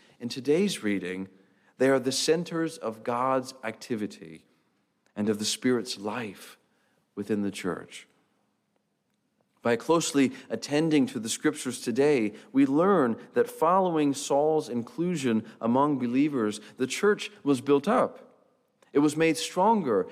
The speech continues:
It was encouraged. And let us agree that they were built up,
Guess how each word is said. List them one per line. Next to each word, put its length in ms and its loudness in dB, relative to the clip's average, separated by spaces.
It 60 0
was 200 2
encouraged. 840 -2
And 120 2
let 120 4
us 180 0
agree 360 0
that 160 2
they 120 6
were 100 2
built 300 2
up, 320 0